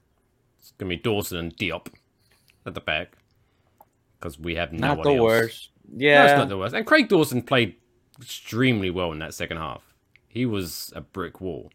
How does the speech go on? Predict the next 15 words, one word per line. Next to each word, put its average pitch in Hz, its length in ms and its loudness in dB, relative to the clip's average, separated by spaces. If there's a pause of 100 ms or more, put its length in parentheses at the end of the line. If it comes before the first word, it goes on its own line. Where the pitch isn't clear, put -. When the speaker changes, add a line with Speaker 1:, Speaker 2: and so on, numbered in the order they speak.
(100)
Speaker 2:
Dawson 170 360 6
was 147 140 10
a 127 60 6
beast, 117 580 0
man. 98 320 -2 (380)
Um, 117 520 2 (160)
yeah. 143 380 6 (600)
That, 185 340 6
again, 214 300 8
like, 156 220 6
we, 170 600 -6 (840)
at 156 120 -6
that 196 180 4
point, 196 160 4
like, 165 200 2